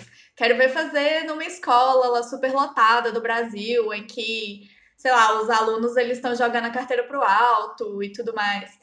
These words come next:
Então já veio essa, essa, essa fala assim na minha cabeça, e eu também já repeti essa fala em vários momentos também, pensando,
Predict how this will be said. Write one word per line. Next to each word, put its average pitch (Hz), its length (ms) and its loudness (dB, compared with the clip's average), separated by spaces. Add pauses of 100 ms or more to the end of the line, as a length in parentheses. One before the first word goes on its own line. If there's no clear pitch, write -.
(360)
Então 220 320 0
já 262 260 4
veio 254 340 2
essa, 339 800 2
essa, 233 280 -2 (300)
essa 233 280 -4
fala 226 420 6
assim 233 180 -4
na 214 120 -8
minha 214 160 -10
cabeça, 208 640 -4 (360)
e 302 140 2
eu 269 160 6
também 269 340 2
já 226 640 4 (280)
repeti 254 540 2
essa 269 220 -2
fala 233 360 2
em - 40 -10
vários 240 260 -2
momentos 247 460 -6
também, 214 460 -8
pensando, 226 880 -2